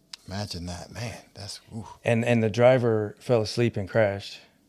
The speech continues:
Speaker 2: <laughs> or went off the road and, like, you know, so, 'cause we were so tired. So we all had to stop and reload everything, and still in our chem suits, <laughs> man.
Speaker 1: Mm.
Speaker 2: And then we finally get back, and just literally to the point of collapse, and, uh,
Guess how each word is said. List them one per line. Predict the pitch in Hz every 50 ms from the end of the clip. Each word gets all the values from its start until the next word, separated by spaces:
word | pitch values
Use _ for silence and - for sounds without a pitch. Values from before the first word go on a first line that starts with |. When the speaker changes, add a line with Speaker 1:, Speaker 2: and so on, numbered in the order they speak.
| _ _
Speaker 2:
<laughs> | _ - - - - - _ _ -
or | - 107
went | 101 117 117
off | 120 104 -
the | - 123
road | 107 110 113 110 110
and, | 104 101 101
like, | 98 95 98 98 - - - - - - - - _ _ _ _ _ _
you | - 107
know, | 98 101 101 98
so, | - - - - -
'cause | - 113 101
we | 113
were | 107
so | 104 - - 113
tired. | 101 - - 151 160 123 107 101 110 - -
So | - - - 117
we | 110 113 113
all | 113
had | 113 117 104
to | 101
stop | - - 120 113 110 107 -
and | 110 107 104 107
reload | 107 107 107 107 101 104 107 107 104 107
everything, | 107 107 110 104 - - - - -
and | - - - - _ _ _ _ _ _ _ _ _ _ _ _ _
still | - - - 151 143 143
in | 139
our | 131 120
chem | 110 - - 123 120 113
suits, | - - 110 104 - -
<laughs> |
man. | - 104 - - - 127 107 - - - _ _ _ _ _ -
Speaker 1:
Mm. | 104 107 98 80 76 _ _ _ _ _ - - - - _ _ - - - - - - _
Speaker 2:
And | - 120 123 120
then | 123 120
we | 117 113
finally | - - 123 120 120 113
get | 113 110 107
back, | - 113 110 110 107 104 - -
and | 113 110 107 107
just | 110 123 113 - - -
literally | 127 120 123 131 143 131 120 117 110
to | - 110
the | 104
point | - - 110 110
of | 107 98 -
collapse, | - 107 101 101 101 101 101 - - 104
and, | 104 104
uh, | -